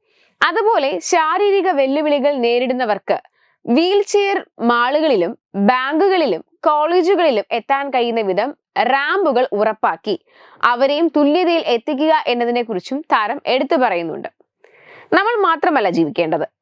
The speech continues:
അപ്പുറത്തിരിക്കുന്ന ആളും നമ്മെ പോലെ പ്രധാനമാണ്, അഥവാ തുല്യരാണ്. നമ്മൾ മറ്റൊരാൾക്ക് ശല്യമാകരുത് എന്ന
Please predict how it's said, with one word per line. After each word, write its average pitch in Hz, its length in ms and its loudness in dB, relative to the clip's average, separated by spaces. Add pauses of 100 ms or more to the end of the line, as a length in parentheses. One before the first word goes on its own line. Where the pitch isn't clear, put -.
(200)
അപ്പുറത്തിരിക്കുന്ന 285 760 0
ആളും 214 160 -4 (180)
നമ്മെ 269 360 2
പോലെ 202 240 0
പ്രധാനമാണ്, 170 560 -4 (360)
അഥവാ 277 240 0 (420)
തുല്യരാണ്. 294 460 2 (560)
നമ്മൾ 349 200 2 (100)
മറ്റൊരാൾക്ക് 339 600 0 (180)
ശല്യമാകരുത് 277 800 0 (100)
എന്ന 254 140 -4